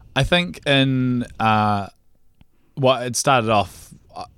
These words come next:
I was in twenty sixteen and I was single, and, um, all of my friends were, like, on those apps. I only initially had, I think Tinder was only really available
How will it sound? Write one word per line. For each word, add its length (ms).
I 100
was 140
in 120
twenty 200
sixteen 680
and 120
I 80
was 320
single, 560
and, 440
um, 300
all 160
of 80
my 120
friends 400
were, 80
like, 180
on 420
those 300
apps. 260
I 160
only 180
initially 360
had, 280
I 40
think 300
Tinder 240
was 140
only 180
really 160
available 560